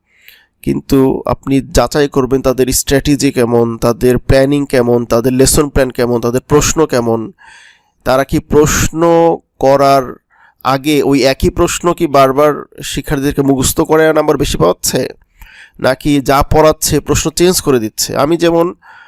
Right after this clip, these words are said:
পড়াই একটা ম্যাথ, দিই আরেকটা ম্যাথ, তো এতে কিন্তু শিক্ষার্থীরা সন্তুষ্ট হয় না, গার্ডিয়ানও সন্তুষ্ট হয় না।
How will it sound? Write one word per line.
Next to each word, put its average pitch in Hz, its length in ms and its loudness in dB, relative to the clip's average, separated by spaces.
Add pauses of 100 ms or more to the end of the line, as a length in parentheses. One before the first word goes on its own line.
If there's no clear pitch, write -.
(320)
পড়াই 175 360 4
একটা 165 320 -2
ম্যাথ, 170 400 0 (280)
দিই 123 280 2
আরেকটা 156 400 0
ম্যাথ, - 520 -14 (1200)
তো 156 140 2
এতে 180 300 2
কিন্তু 185 500 2
শিক্ষার্থীরা 165 600 -2
সন্তুষ্ট 143 540 -4
হয় 131 200 0
না, 127 140 0
গার্ডিয়ানও 120 480 2
সন্তুষ্ট - 480 -4
হয় - 200 -6
না। - 120 -12